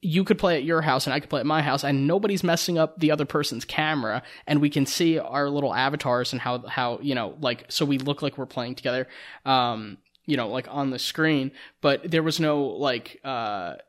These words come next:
I mean, I guess this is speaking to, like, multiplayer, like, the development of multiplayer, online multiplayer in general, right? Um, and, and the fact that that was possible for, you know, kind of, like, the first time.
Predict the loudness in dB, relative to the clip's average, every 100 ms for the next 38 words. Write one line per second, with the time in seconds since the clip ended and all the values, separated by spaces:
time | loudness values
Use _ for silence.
0 | _ 0 2 2 2 2 0 -2 -2 0
1 | 2 2 2 -4 -4 -6 -2 -2 -2 -6
2 | -6 -4 -4 -8 -10 -16 -2 -2 0 -2
3 | -4 -4 -6 -8 -8 -8 -8 -6 -4 -4
4 | -4 -6 -8 -8 -8 -8 -8 -8 -10 -14
5 | -10 -8 -8 -12 -18 -10 -4 -4 -4 -8
6 | -8 -10 -12 -10 -6 -8 -8 -10 -8 -4
7 | -2 -2 -6 -8 -8 -10 -10 -10 -12 -12
8 | -10 -10 -8 -6 -6 -8 -10 -10 -10 -10
9 | -10 -10 -12